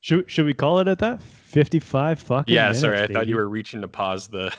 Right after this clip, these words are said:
Speaker 2: <laughs> to end the call there, but, uh, yeah, that's probably a good spot. So, uh, until next week.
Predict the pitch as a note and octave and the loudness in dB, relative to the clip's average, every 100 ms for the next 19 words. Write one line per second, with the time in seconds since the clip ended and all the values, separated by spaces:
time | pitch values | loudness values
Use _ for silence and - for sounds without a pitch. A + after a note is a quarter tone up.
0 | - E3 C#3+ E3+ C#3 F3 C#3 A#2 A2 G#2 | -10 -8 -6 -8 -4 0 0 0 -6 -6
1 | G#2+ F#2+ F#2 E2+ E2+ F#2 - F2+ F2+ F#2 | -6 -8 -8 -10 -12 -14 -10 -10 -8 -8
2 | F2+ F#2+ G2 G2+ F#2+ F#2+ - - E2+ D#2 | -8 -10 -8 -10 -8 -8 -8 -6 -6 -8
3 | - F#2+ E2 E2 E2 - _ - - - | -10 -10 -8 -8 -8 -10 _ -20 -20 -20
4 | - - F2 F#2+ F#2 G#2 G2 F#2 F2 - | -16 -12 -8 -8 -4 -4 -4 -6 -8 -10
5 | D#2+ | -10